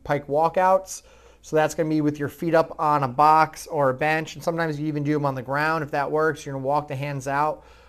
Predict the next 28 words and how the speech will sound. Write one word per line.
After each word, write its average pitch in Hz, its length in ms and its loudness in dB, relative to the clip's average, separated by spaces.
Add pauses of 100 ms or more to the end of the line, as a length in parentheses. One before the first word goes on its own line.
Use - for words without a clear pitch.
(180)
Uh, 135 340 -4
you 143 120 -4
wanna 156 180 0
be 147 100 0
walking 147 380 0
out 143 260 -2
at 143 220 -4
least 139 320 -6
four 156 360 0
steps. - 720 -6
So - 180 -12
the 127 60 -12
left 143 300 -6
hand, 143 200 -6
right 143 140 -6
hand, 139 240 -8
left 139 240 -8
hand, 135 180 -8
right 151 180 -6
hand, 156 400 -8
and 135 140 -10
then 135 100 -8
you 135 100 -8
have 127 160 -10
to 127 100 -14
go 127 100 -6
back 120 300 -12
in. 117 260 -18